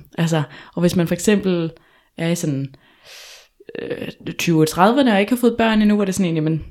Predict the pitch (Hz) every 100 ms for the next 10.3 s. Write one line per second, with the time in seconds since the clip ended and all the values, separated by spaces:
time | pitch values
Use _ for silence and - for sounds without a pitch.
0 | - 151 151 - 226 302 294 285 202 170
1 | 147 _ _ _ _ - 175 254 339 277
2 | 302 269 254 247 247 226 247 262 240 196
3 | 185 185 170 220 214 208 220 302 285 240
4 | 202 285 285 202 269 196 165 170 165 151
5 | 147 85 139 _ 165 - 294 - 202 196
6 | 202 277 - 147 160 180 - - _ _
7 | - 170 175 180 240 - 294 269 - 202
8 | 185 165 165 160 160 143 - 156 185 -
9 | 180 185 - 208 180 170 170 165 160 240
10 | 220 175 165